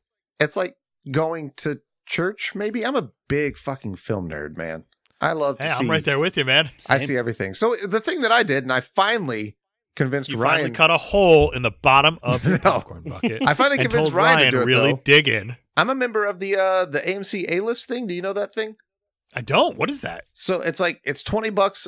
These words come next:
Speaker 1: a month. It's a
Speaker 2: Not a
Speaker 1: subscription
Speaker 2: sponsor. Not a
Speaker 1: service.
Speaker 2: sponsor.
Speaker 1: No, I'm
Speaker 2: Put that
Speaker 1: not.
Speaker 2: out there.
Speaker 1: I'm not. But I would totally do
Speaker 2: <laughs>
Speaker 1: it, A M C, if you wanna give me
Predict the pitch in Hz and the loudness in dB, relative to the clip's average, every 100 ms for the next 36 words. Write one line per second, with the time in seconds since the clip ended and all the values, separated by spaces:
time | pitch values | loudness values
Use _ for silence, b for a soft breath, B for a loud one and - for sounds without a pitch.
0 | - 147 147 160 123 131 127 - 165 160 | -4 -4 0 0 0 -4 -6 2 4 4
1 | - 127 110 127 110 - 180 208 - 143 | 2 0 0 -2 -4 2 6 6 6 0
2 | 117 - 104 147 156 202 113 101 123 147 | 0 -2 -2 0 2 2 2 0 0 0
3 | 90 - 107 110 107 - 160 147 101 90 | 0 -4 -2 0 -2 -2 -2 0 -2 0
4 | 143 98 101 104 95 - 104 98 107 - | 0 -2 -4 -4 -4 -4 -4 -4 -6 -2
5 | 123 123 - 143 147 101 | 2 2 2 2 4 4